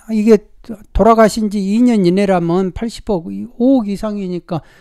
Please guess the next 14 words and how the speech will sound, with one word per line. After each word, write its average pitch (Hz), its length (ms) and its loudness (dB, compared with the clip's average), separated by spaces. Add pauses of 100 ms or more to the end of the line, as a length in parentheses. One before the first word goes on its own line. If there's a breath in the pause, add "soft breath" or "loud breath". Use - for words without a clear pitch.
(160 soft breath)
당연히 185 460 0
이거를 160 440 -2
용도 180 260 0
불명 156 460 -4
재산으로 139 540 -10
이제 120 380 -14 (360)
가산해버린 139 720 -6
거죠. 143 180 -6
근데 220 220 0
이 196 240 2
년 226 240 2
전이 170 300 -2
돼버렸기 160 440 -6
때문에 143 600 -6